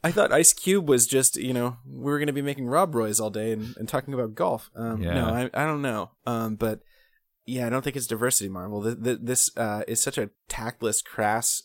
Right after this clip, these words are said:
Speaker 1: uh, statement that doesn't even, you can't even really back it up very factually. Like,
Speaker 2: Yeah.
Speaker 1: this is just the worst kind of scapegoating.
Speaker 2: Who, who fucking talks like that?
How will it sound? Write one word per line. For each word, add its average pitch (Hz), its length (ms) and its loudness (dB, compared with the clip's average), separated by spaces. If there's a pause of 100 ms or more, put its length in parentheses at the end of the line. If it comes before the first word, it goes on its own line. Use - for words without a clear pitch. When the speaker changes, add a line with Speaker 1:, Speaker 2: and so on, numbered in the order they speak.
Speaker 1:
uh, 101 120 0
statement 101 600 -2 (240)
that 113 240 0
doesn't 143 220 0
even, 120 260 -2 (380)
you 156 260 -2
can't 196 240 0
even 139 180 -2
really 113 200 2
back 101 320 0
it 104 40 -2
up 107 140 0
very 104 200 -2
factually. 101 540 -2
Like, 95 240 -2
Speaker 2:
Yeah. 113 80 -6
Speaker 1:
this 120 200 -2
is 120 100 -4
just - 240 0
the 107 100 0
worst 110 400 2
kind 110 220 -6
of 104 60 -6
scapegoating. 95 640 -2
Speaker 2:
Who, 302 160 -2 (160)
who 320 120 6
fucking 302 360 0
talks 95 300 -2
like 85 140 -2
that? 76 260 -4